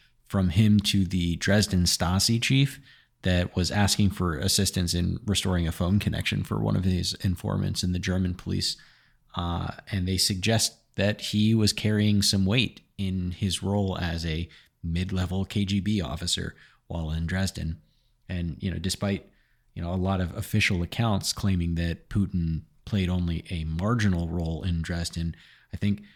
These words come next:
a lot of these conversations that are now surfacing, uh, you know, with Stasi, former Stasi members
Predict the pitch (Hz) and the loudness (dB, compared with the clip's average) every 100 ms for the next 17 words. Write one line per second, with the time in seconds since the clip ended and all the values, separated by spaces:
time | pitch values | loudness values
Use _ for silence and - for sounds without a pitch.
0 | _ 92 90 101 101 95 - 101 92 92 | _ -6 -2 0 0 0 0 0 0 0
1 | 110 110 92 90 87 87 85 - 135 127 | 0 2 0 0 -2 -2 0 0 0 0
2 | 98 90 87 87 - _ - _ 90 87 | -2 -2 -4 -6 -14 _ -20 _ -6 -4
3 | 85 85 95 87 85 87 80 - 98 92 | -6 -4 -4 -4 -4 -4 -2 -4 -2 -2
4 | 92 85 - - - 107 87 - 95 95 | -2 -4 -8 -10 -4 -2 -2 -2 -2 -2
5 | 87 87 87 90 87 85 | 0 -2 -2 -4 -4 -6